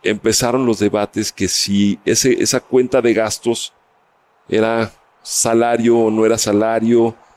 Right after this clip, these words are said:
si esa cuenta de gastos se le había pagado impuestos, no se le había pagado impuestos, tal. Le dije, "No, no, no, son gastos, ¿sí? Eh, Gabriel y yo estamos aquí bajo honorarios, tal, pero los honorarios no están pagados".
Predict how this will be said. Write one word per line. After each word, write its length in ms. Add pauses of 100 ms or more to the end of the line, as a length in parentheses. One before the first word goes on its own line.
(100)
si 140
esa 140
cuenta 320
de 100
gastos 380
se 300
le 100
había 220
pagado 460
impuestos, 600
no 80
se 120
le 60
había 120
pagado 260
impuestos, 720 (560)
tal. 320
Le 80
dije, 140
"No, 220
no, 200 (100)
no, 280
son 300
gastos, 640 (360)
¿sí? 400 (280)
Eh, 300 (520)
Gabriel 320
y 40
yo 80
estamos 280
aquí 340
bajo 260
honorarios, 640
tal, 340
pero 180
los 300
honorarios 460
no 120
están 240
pagados". 580